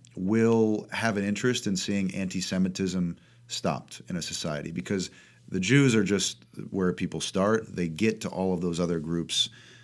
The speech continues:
eventually. What I wrote actually i-, in the piece, I said, "These three evils, uh, resentment of particularism,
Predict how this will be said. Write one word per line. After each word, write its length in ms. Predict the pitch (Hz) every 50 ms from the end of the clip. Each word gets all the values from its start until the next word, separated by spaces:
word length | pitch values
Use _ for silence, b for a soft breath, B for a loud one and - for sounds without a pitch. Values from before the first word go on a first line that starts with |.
| b b b -
eventually. 500 | - - 82 101 101 95 - - 71 69
What 220 | - - 87 95 90
I 100 | 90 87
wrote 360 | 87 95 101 98 95 95 92 -
actually 640 | - 98 95 90 - - 90 90 90 87 87 82 - -
i-, 200 | - 90 - -
in 120 | 95 92 87
the 80 | 82
piece, 500 | - - 120 113 107 92 92 - - - b b b b b b b b b b b - -
I 20 |
said, 440 | 98 - - 95 95 95 92 92 92 - - _ - - - - - - - _ _ _ - -
"These 340 | - - 95 113 120 104 -
three 260 | - - 107 107 104
evils, 680 | 101 113 117 131 120 95 87 78 80 87 - - - - -
uh, 220 | 92 87 85 85 82
resentment 500 | - 92 92 92 107 104 101 98 101 95
of 120 | 98 90 -
particularism, 880 | - 92 - - 95 - 110 104 101 101 101 95 92 98 92 90 92